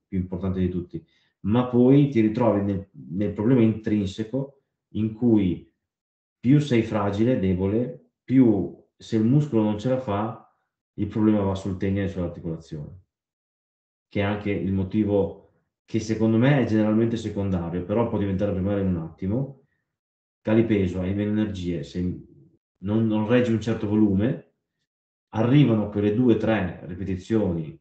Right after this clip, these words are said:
una ripetizione che è fuori completamente la tua capacità di spinta, la fai,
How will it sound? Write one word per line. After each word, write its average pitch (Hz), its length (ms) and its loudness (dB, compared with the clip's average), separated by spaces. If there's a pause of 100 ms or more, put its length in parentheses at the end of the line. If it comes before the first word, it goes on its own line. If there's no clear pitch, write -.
una 139 280 4
ripetizione 95 800 -4
che 110 340 0
è - 40 -14
fuori 113 720 0
completamente 98 640 -2
la 87 100 -4
tua - 160 -4
capacità 95 360 -8
di 90 100 -8
spinta, 92 840 -6 (400)
la 110 180 0
fai, 123 800 2